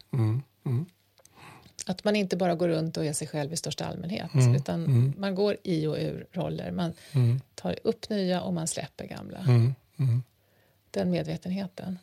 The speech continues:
Speaker 1: Mm.
Speaker 2: Och den, men den underlättas ju då i sin tur av om det finns en sammanhangsmarkering utifrån,
Speaker 1: Mm,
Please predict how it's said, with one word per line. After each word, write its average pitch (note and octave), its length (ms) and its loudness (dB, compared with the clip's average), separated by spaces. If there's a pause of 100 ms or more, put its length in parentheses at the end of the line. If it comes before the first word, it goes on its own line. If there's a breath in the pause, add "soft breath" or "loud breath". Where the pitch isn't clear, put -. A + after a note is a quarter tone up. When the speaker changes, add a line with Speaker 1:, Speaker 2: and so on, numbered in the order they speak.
(160 loud breath)
Speaker 1:
Mm. B2+ 120 6
Speaker 2:
Och G3+ 60 8
den, A#3 340 8
men A3 180 0
den A#3 280 2 (140)
underlättas B3 840 4
ju B3+ 120 4
då D#3+ 180 0
i D#3 40 2
sin D3 260 0
tur D3+ 340 0
av D3+ 400 2 (140)
om E3 180 0
det D#3 80 2
finns E3 300 0
en D#3+ 100 0
sammanhangsmarkering E3 960 2
utifrån, B2 400 8
Speaker 1:
Mm, A#2+ 120 2